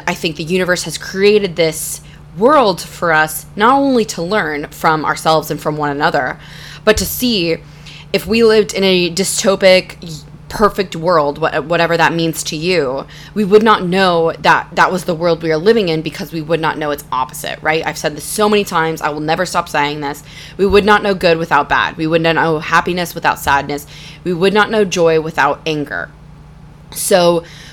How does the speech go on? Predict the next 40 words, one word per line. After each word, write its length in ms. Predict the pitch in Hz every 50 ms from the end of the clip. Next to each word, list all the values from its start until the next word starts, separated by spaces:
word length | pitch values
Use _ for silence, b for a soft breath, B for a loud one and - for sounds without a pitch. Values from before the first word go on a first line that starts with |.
| B B
without 640 | 175 180 - - - 240 262 247 226 214 208 - -
the 280 | - 170 170 165 160 160
bad 460 | 147 - 196 214 254 294 302 302 269
things 320 | - - 202 180 170 165 -
in 60 | 165
the 80 | 160
world, 300 | 151 151 156 151 156 151 -
and 100 | 170 175
again, 440 | 165 - 170 160 160 160 143 147 - - -
you 140 | 202 185
know, 80 | 165 160
we 120 | 151 190
can 120 | 196 233 240
get 140 | 208 196 175
into 200 | 175 165 - 170
the 100 | 165 160
nitty, 420 | 156 156 151 156 156 156 156 147 - - - -
nitty-gritty 640 | 180 175 175 170 165 156 147 - 156 151 156 151
of, 140 | 156 151 -
okay, 180 | 165 - 175 165
well, 140 | 156 156 147
why 240 | 156 147 151 156
these 220 | 147 151 156 147 -
people? 300 | - 151 143 - 147 143
Why 200 | 151 151 151 147
this 180 | 151 147 -
person? 480 | - - 156 147 147 - 143 139 139 143 B B B B B B B
Trust 280 | - 185 190 180 -
me, 120 | 170 165 160
I've 200 | - - 160 156
asked 200 | 151 151 - -
that 120 | 156 131 -
question 300 | - 151 - - 151 147
a 20 |
million 380 | 147 160 196 220 233 226 214 202
times 320 | 185 170 160 160 165 151
over 400 | - 160 170 151 156 156 151 139
in 120 | - 156
my 200 | 151 160 180 190
life, 420 | 180 170 160 160 160 160 156 -